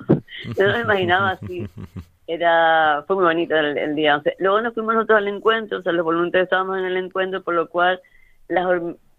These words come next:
Speaker 1: bueno, iba a decir las hormiguitas, las hormiguitas colaboradoras, eh, hicieron los turnos el sábado y el domingo, estuvieron haciendo el turno por hora, por misa, y luego
Speaker 2: Ujú.
Speaker 1: nos incorporamos los voluntarios de la zona de Santa Cruz, que,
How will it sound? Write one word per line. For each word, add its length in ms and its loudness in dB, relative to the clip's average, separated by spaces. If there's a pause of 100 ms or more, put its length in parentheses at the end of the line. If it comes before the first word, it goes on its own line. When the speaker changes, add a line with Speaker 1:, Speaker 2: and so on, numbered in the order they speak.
(240)
Speaker 1:
bueno, 180 0
iba 100 4
a 40 4
decir 120 -6
las 100 4
hormiguitas, 460 0
las 100 2
hormiguitas 460 2
colaboradoras, 880 4
eh, 420 -4
hicieron 280 0
los 180 -4
turnos 560 0
el 280 -6
sábado 260 2
y 60 0
el 120 -2
domingo, 520 -4 (440)
estuvieron 420 0
haciendo 840 0
el 160 -6
turno 640 0
por 200 0
hora, 280 2
por 220 0
misa, 400 -4 (840)
y 80 4
luego 160 6
Speaker 2:
Ujú. 100 -2
Speaker 1:
nos 120 -2
incorporamos 520 0
los 100 -2
voluntarios 800 0
de 80 -2
la 180 0
zona 260 0
de 80 -2
Santa 360 -2
Cruz, 220 -6
que, 160 -14